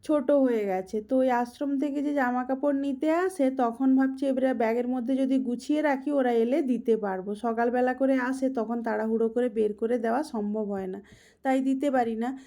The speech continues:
তো আজকে ভাবছি বের করে রাখি, ছোট হয়ে গেছে যে জামাগুলো, ওই আশ্রম থেকে নিতে গেলে দিয়ে দেবো আর কি। উম, আহ, তো ছেলের ওই পাটাতে যখন আঘাত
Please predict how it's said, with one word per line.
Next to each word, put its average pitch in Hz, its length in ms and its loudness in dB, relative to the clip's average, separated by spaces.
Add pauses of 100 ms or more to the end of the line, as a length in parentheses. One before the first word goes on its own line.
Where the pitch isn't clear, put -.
(220)
তো 247 60 -4
আজকে 247 300 0
ভাবছি 269 320 -2
বের 247 260 2
করে 269 260 4
রাখি, 254 340 0
ছোট 254 280 -2
হয়ে 254 360 2
গেছে 254 280 -2
যে 254 140 0
জামাগুলো, 226 520 -2
ওই 320 100 -2
আশ্রম 233 460 -4
থেকে 233 220 -4
নিতে 214 380 -2
গেলে 247 300 0
দিয়ে 208 280 0
দেবো 185 260 -4
আর 180 120 -4 (140)
কি। 180 100 -16 (600)
উম, 208 280 -4
আহ, 214 460 -2 (160)
তো 247 360 0 (760)
ছেলের 285 360 4
ওই 330 160 2
পাটাতে 277 760 2
যখন 269 340 2
আঘাত 247 340 0